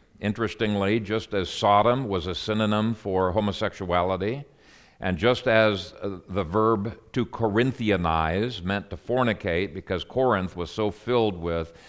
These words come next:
fornication, the N I V Study Bible, uh, points out the term Nazarene was virtually a synonym for despised. You call somebody a Nazarene, say,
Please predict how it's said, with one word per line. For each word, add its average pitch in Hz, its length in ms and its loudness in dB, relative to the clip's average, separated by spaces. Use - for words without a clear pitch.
fornication, 117 960 0
the 95 300 0
N 107 140 2
I 127 160 4
V 104 220 2
Study 120 340 0
Bible, 85 520 0
uh, 95 140 2
points 127 440 2
out 101 500 2
the 98 80 -2
term 156 800 2
Nazarene 107 1120 0
was 92 200 -2
virtually 104 760 -2
a 95 160 0
synonym 92 1000 -2
for 95 260 -2
despised. 87 920 -4
You 98 120 -4
call 120 220 6
somebody 113 300 2
a 101 40 4
Nazarene, 95 720 0
say, 80 240 -4